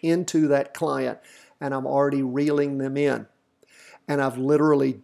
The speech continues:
got nothing more than a link and maybe some pre-formatted verbiage that I might have in my notes or I might have on a short link in my phone, and I fire that off to them immediately. Then when I get a break, I call them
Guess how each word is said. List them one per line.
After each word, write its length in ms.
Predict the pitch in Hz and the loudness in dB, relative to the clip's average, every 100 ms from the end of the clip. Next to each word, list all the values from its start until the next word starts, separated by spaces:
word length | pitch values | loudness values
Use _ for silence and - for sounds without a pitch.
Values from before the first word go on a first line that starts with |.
| _ - | _ -4
got 280 | 143 131 135 | -2 -2 -4
nothing 500 | 139 147 170 156 143 | -2 0 0 -2 0
more 280 | 143 143 | 2 2
than 340 | 139 135 135 135 - | 2 -2 -4 -4 -6
a 100 | 131 | -2
link 380 | 131 147 151 | 0 0 -2
and 160 | 127 120 | -8 -6
maybe 300 | 127 139 143 | -4 -4 -4
some 240 | - 131 | -6 -10
pre-formatted 880 | 127 - 147 - 151 143 135 135 131 | -10 -6 -6 -4 -4 -2 -2 -2 -2
verbiage 480 | 117 151 160 160 - | 0 2 4 2 0
that 120 | 131 | -8
I 40 | 127 | -6
might 240 | 127 131 | -6 -6
have 140 | 135 127 | -6 -8
in 140 | 127 | -6
my 120 | 123 | -6
notes 460 | 123 139 151 160 - | -4 2 2 0 -8
or 80 | 123 | -8
I 40 | |
might 260 | 127 135 127 | -6 -8 -6
have 160 | 135 | -8
on 120 | 131 | -8
a 60 | 127 | -8
short 340 | - 151 143 | -4 0 2
link 240 | 147 139 135 | 0 -6 -6
in 140 | 123 | -10
my 140 | 120 120 | -10 -8
phone, 480 | - 185 185 185 180 - - - - - | -2 2 2 -2 -6 -20 -20 -20 -20 -10
and 120 | 147 | -6
I 120 | 139 131 | -4 -6
fire 480 | - 147 147 147 | -8 -6 -4 -4
that 260 | 143 139 - | -2 -4 -6
off 280 | 139 127 131 | -4 -4 -4
to 100 | - | -6
them 340 | 127 127 127 135 - | -4 -4 -6 -10 -10
immediately. 760 | 135 143 147 135 135 - 117 - _ _ | -8 -4 -4 0 -2 0 -6 -6 _ _
Then 140 | 147 | -6
when 120 | 139 131 | -6 -8
I 60 | |
get 140 | 131 131 | -6 -8
a 40 | |
break, 440 | 120 160 208 202 - - - _ - | 0 2 2 0 -16 -20 -20 _ -10
I 120 | 131 | -8
call 360 | - 156 147 | -2 2 2
them 300 | 165 185 202 | 2 -2 -4